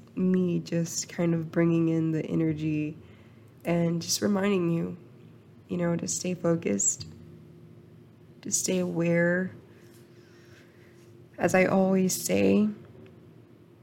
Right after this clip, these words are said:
But know that you have the option to be calm. But that calm is not subservient.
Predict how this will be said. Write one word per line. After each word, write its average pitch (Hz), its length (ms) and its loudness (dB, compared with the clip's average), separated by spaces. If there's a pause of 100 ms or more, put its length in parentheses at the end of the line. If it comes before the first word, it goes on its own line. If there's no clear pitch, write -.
(1800)
But 226 180 4
know 208 240 6
that 220 160 2
you 202 220 4
have 202 320 2
the 196 180 0
option 196 580 0
to - 100 -10
be 190 160 0
calm. 180 640 0 (2500)
But 208 160 -6
that 196 200 0
calm 190 680 0 (760)
is - 180 0
not 196 220 4
subservient. - 1040 -2